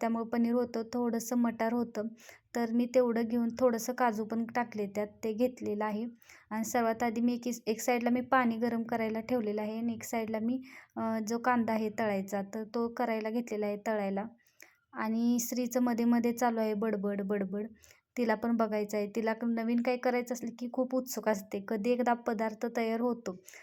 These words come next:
आणि मी खाते असं होतं तिला, तर त्यामुळे ती बाजूला उभारली आहे. आणि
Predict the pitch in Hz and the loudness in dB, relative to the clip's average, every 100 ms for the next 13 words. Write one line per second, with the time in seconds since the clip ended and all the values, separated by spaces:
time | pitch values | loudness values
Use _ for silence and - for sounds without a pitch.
0 | - - 208 214 233 240 240 247 220 170 | -20 -6 -2 2 4 4 2 0 0 -4
1 | - 208 240 240 233 202 202 175 175 - | -4 -2 2 2 2 0 -2 -4 -8 -12
2 | _ _ - 233 233 233 233 233 233 233 | _ _ -6 -4 -2 -2 0 0 0 -2
3 | 240 240 233 - - 226 226 214 220 214 | -2 -2 -4 -14 -2 2 2 2 2 2
4 | 202 202 202 214 214 | 0 -2 -2 -2 -4